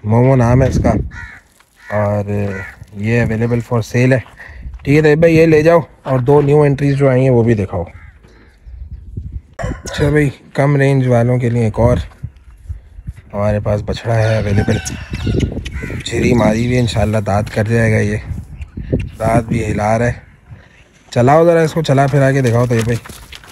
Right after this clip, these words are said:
ओए होए, ओए होए, ओए होए, ओए होए। छोटे रॉकेट पॉकेट जो होते हैं ना, ये वो चीज़ है माशाल्लाह। अच्छा खूबसूरत बच्चा है,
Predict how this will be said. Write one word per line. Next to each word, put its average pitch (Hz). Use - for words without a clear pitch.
ओए 147
होए, 107
ओए 127
होए, 101
ओए 127
होए, -
ओए 127
होए। 101
छोटे 110
रॉकेट 104
पॉकेट 107
जो 110
होते 90
हैं 113
ना, 123
ये 110
वो 107
चीज़ 92
है -
माशाल्लाह। -
अच्छा 147
खूबसूरत 135
बच्चा 135
है, 131